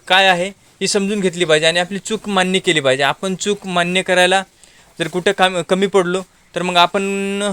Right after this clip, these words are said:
गोठ्यावरती यशस्वी कधीच होऊ शकत नाही. आपली चूक आपण लक्षात घेतली पाहिजे, तिच्यावरती काम केलं पाहिजे की आपण चुकतोय कुठं, आपल्या मिनरल मिक्सचर देण्यामध्ये किंवा जनावरांना टीएमआर पद्धतीने चारा देण्यामध्ये, मॅनेजमेंट करण्यामध्ये कुठं चुकतोय हे लक्षात घेतलं पाहिजे.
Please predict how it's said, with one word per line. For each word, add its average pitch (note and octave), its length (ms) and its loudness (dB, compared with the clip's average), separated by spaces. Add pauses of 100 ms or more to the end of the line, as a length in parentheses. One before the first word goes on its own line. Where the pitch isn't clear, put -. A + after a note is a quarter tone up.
(160)
गोठ्यावरती F3+ 640 2
यशस्वी F3+ 360 -2
कधीच F3+ 240 0
होऊ E3 100 0
शकत D3+ 240 -4
नाही. C3 180 -4 (400)
आपली F#3+ 280 -2
चूक F#3+ 260 -4
आपण F3 220 2
लक्षात E3+ 260 -2
घेतली D#3 300 -6
पाहिजे, C3 320 -2
तिच्यावरती E3 420 -4
काम E3+ 240 -2
केलं E3 240 -2
पाहिजे C3+ 280 -2
की D3+ 100 -4
आपण D3+ 200 -4
चुकतोय E3+ 360 -6
कुठं, D3 300 -4 (420)
आपल्या E3+ 280 0
मिनरल F3 340 -2
मिक्सचर F3 280 -4
देण्यामध्ये D#3+ 520 -2
किंवा E3+ 200 -4
जनावरांना E3 440 -2
टीएमआर E3 360 -4
पद्धतीने D#3+ 480 -6
चारा D#3+ 340 4
देण्यामध्ये, D#3 480 -2
मॅनेजमेंट D#3+ 520 -4
करण्यामध्ये D3 540 -4 (520)
कुठं F#3+ 200 -2
चुकतोय F3+ 320 -2
हे F3+ 140 2
लक्षात F#3 240 0
घेतलं F3+ 300 0
पाहिजे. D#3+ 300 2